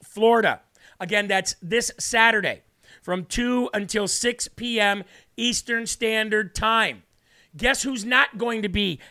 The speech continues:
at the T P U S A event in Florida, in his home state? Ron DeSantis. And that's gonna be the nail in his coffin. We'll talk about that at the end of the show. But we're gonna be there.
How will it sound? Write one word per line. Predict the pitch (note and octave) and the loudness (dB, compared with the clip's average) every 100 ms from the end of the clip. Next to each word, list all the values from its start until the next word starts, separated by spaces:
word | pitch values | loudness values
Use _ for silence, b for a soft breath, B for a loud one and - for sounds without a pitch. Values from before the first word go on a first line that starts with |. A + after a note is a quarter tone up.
| - | 2
at | G3+ | 2
the | G3+ | 2
T | - A3+ | -4 -6
P | F#3+ G#3+ G#3 | -6 -6 -2
U | G#3 | -2
S | F#3+ | -2
A | G#3+ | -2
event | G3+ G3 G3+ - b b _ | -2 0 -2 -2 b b _
in | D#4 D#4+ B3 | -4 -4 -4
Florida, | C4 C4+ C#4+ B3+ D3+ b b b | 6 12 12 12 2 b b b
in | C4+ D#4 | -6 -2
his | C4+ D4 A3+ | 0 -2 -2
home | C#4+ C#4+ | -2 -2
state? | - - C#4+ A#3 - _ _ _ | -4 4 4 4 -4 _ _ _
Ron | - G3 A3+ A3 | 0 4 4 2
DeSantis. | G#3 A3+ G#3 - B2+ - b b | -2 0 -2 -2 -6 -8 b b
And | D3+ D#3 | -8 4
that's | F#3+ G3 | 6 6
gonna | G#3+ G3 | 2 2
be | |
the | G3 | 2
nail | G3 F#3+ | 4 2
in | F#3 | 2
his | F#3 | 0
coffin. | G3 G3 G#3 | 2 2 2
We'll | F3 | -4
talk | F#3 F#3 | 0 0
about | F3 F3 G3 | 2 0 4
that | F#3 - B B | 4 2 B B
at | F3 E3+ | -4 -2
the | F3+ | -4
end | F3 | -4
of | |
the | |
show. | - G#3 | 0 0
But | F3+ F3 | 0 8
we're | C4+ | 8
gonna | B3 B3 | 8 4
be | F3+ G3+ | 2 0
there. | F#3+ F#3 F#3 | 2 2 2